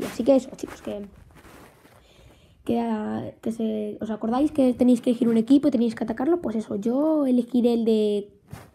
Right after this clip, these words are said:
Givanian esta vez, porque gana. Y eso. Eh, también se añadirá un nuevo jefe, que es, es el Gran Sabueso M, que es el S S,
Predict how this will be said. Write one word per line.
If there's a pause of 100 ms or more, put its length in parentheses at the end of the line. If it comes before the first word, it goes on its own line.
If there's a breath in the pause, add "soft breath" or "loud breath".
(180)
Givanian
esta
vez,
porque
gana. (1120)
Y
eso. (640 loud breath)
Eh,
también
se
añadirá
un
nuevo
jefe,
que
es,
es
el
Gran
Sabueso
M,
que
es
el
S
S,